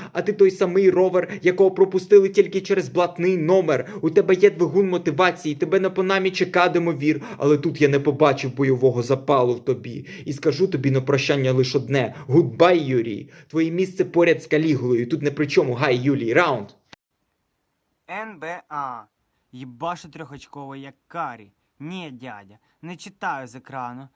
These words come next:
Speaker 2: Це найоб моєї окулярної оправи. На молекулярному рівні даю пропиздон сій отарі. Похуй, що ти мажор, дядя,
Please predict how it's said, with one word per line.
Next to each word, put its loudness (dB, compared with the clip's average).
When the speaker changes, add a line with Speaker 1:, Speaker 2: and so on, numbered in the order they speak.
Speaker 2:
Це -14
найоб -12
моєї -14
окулярної -12
оправи. -12
На -12
молекулярному -14
рівні -18
даю -20
пропиздон -20
сій -20
отарі. -12
Похуй, -18
що -20
ти -20
мажор, -20
дядя, -18